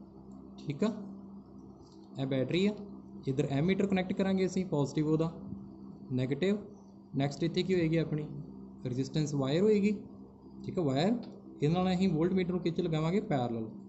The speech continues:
ਇੱਧਰੋਂ ਪੋਜ਼ਿਟਿਵ ਆ ਰਿਹਾ ਨਾ, ਇੱਧਰ ਇਹਨੂੰ ਇੱਕ, ਇਹ ਪੋਜ਼ਿਟਿਵ ਟਰਮੀਨਲ ਨਾਲ ਕਨੈਕਟ ਕਰਾਂਗੇ ਅਸੀਂ ਵੋਲਟਮੀਟਰ ਨੂੰ, ਠੀਕ ਆ। ਇਹ ਪੈਰਲਲ 'ਚ ਲਗਾ ਰਹੇ ਹਾਂ ਰੈਜ਼ਿਸਟੈਂਸ ਦੇ। ਹੁਣ ਇੱਧਰ ਕੀ ਹੋਏਗਾ?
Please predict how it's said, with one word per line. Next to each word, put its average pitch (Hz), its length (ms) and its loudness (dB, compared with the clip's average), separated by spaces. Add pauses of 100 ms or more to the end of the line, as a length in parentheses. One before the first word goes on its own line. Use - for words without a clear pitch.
ਇੱਧਰੋਂ 156 200 2
ਪੋਜ਼ਿਟਿਵ 147 420 2
ਆ 185 100 6
ਰਿਹਾ 170 160 2
ਨਾ, 175 280 -2 (380)
ਇੱਧਰ 147 180 2
ਇਹਨੂੰ 175 220 2
ਇੱਕ, 175 140 -2
ਇਹ 160 240 0
ਪੋਜ਼ਿਟਿਵ 147 340 0
ਟਰਮੀਨਲ 151 400 0
ਨਾਲ 151 120 0
ਕਨੈਕਟ 143 240 -4
ਕਰਾਂਗੇ 117 320 -4
ਅਸੀਂ 120 100 -2
ਵੋਲਟਮੀਟਰ 113 420 -2
ਨੂੰ, 107 160 -8 (800)
ਠੀਕ 127 220 -2
ਆ। 208 80 4 (1300)
ਇਹ 156 60 2
ਪੈਰਲਲ 160 380 4
'ਚ 170 80 -2
ਲਗਾ 156 280 2
ਰਹੇ 120 120 0
ਹਾਂ 127 80 0
ਰੈਜ਼ਿਸਟੈਂਸ 113 500 -4
ਦੇ। 104 100 -8 (920)
ਹੁਣ 165 80 2
ਇੱਧਰ 170 300 4
ਕੀ 214 180 2
ਹੋਏਗਾ? 143 360 2